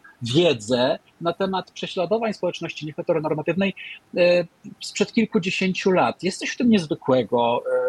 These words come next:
E, oczywiście wiem, że, że, że nie zaplanowałaś tego <laughs> na ten czas, wiemy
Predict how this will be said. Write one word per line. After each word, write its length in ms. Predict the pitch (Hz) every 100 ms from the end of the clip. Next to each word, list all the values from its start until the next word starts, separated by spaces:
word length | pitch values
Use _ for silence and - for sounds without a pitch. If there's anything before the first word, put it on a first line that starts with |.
| 127
E, 140 | - _ _ _ - -
oczywiście 340 | - 214 190 220
wiem, 200 | 254 247
że, 280 | 196 180 170
że, 220 | 151 156 -
że 120 | 156
nie 80 | 165
zaplanowałaś 720 | 160 - 165 185 220 160 143
tego 320 | - 120 147 - - - - - 330
<laughs> 560 | 302 - - - - 226
na 140 | 180
ten 260 | 180 185 180
czas, 340 | - 180 160
wiemy 380 | 160 185 175 156